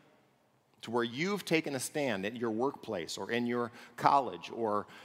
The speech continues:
in your family, and you've taken a stand for saying, "No, I believe in Jesus, the way, the truth, and the life, and that nobody comes to the Father through me." And they go, "Pfft, you're one of those." And the encouraging thing is that Jesus knows those situations. He's been through those,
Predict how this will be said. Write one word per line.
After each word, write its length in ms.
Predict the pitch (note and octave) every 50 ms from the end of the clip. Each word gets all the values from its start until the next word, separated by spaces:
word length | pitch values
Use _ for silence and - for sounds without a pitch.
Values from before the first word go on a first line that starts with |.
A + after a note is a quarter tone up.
| -
in 200 | - B2 C3 C3+
your 180 | C3+ C#3 C#3+ C3+
family, 580 | - - - D3+ D#3 E3+ E3 C#3 G#2 F#2 F2+
and 200 | G2 F#2+ A2 G#2+
you've 260 | A#2 C#3 E3 F#3+ F3 -
taken 280 | F3+ D#3+ D3+ - C3
a 40 | A#2
stand 320 | - - - C#3+ C#3+ C3+
for 80 | G#2+ A2+
saying, 260 | - - B2+ A#2+ A#2+
"No, 160 | B2 B2+ A#2+ A2
I 200 | - A#2 B2 D3+
believe 340 | D#3 D#3+ D#3 D3 C#3+ C3+ C3+
in 80 | C3+
Jesus, 360 | A#2 G#2 A2+ A2 G2+ A2+ A2
the 100 | - A2+
way, 240 | G#2 G2 B2 B2 B2+
the 80 | B2 B2+
truth, 320 | A#2+ - - A#2+ A#2+ - -
and 100 | A#2 A2+
the 40 |
life, 220 | G#2 G2 G2 G2+ -
and 100 | G#2+ G2+
that 80 | G2+
nobody 380 | G#2 G2+ A2 A#2+ A#2+ B2+ B2 B2+
comes 300 | A#2+ - A2+ A2 A2 G2+
to 40 | A2
the 80 | A#2
Father 340 | G#2 - G2+ G2 G2+ G2 G2
through 200 | F#2 - G#2 G#2
me." 160 | G2 A2 A2+
And 100 | G#2+ F#2+
they 60 | F2+ F2
go, 160 | E2+ E2+ D2+
"Pfft, 520 | - - - - C2 - - - - - - _ _ _ _ _ _ _ _ _ _ _ - - - - - _ _ _ _ _ _ _ _ _ _
you're 140 | - A2 G2
one 160 | F#2 E2+ D#2+
of 60 | D#2
those." 420 | D#2+ D#2+ E2 E2 E2 E2 - - - - _ _ _ _ _ _ _ _ _ _ _ _ _ _ _ _ _ _ _ _ _ _ _ _ _ _ _ _ _ _ _ _ _ _ _ _ _ _ _ _ _ _ _ _ _ _ _ _ _ _ _ _ _ _ _ _ _ _ _ _ _ _ _ _ _ _ _ _ _ _ _ _ -
And 120 | - - B2
the 60 | A#2
encouraging 480 | A#2 A2 - F#3 G#3 B3 F3+ - G2 E2+
thing 220 | - F2+ E2+ F#2+
is 80 | G#2 G#2+
that 120 | A2+ G#2+
Jesus 340 | - G#2+ G#2 G2 A2+ A#2 -
knows 340 | B2 C#3 D#3+ F3+ G3 F3 B2
those 180 | F2+ F2 -
situations. 600 | - - - - - - - - - - - - -
He's 120 | A2+ A2
been 220 | - - A#2 B2
through 320 | A#2 - - - D3+ F#3 E3+
those, 420 | C3 G2 - - - - - -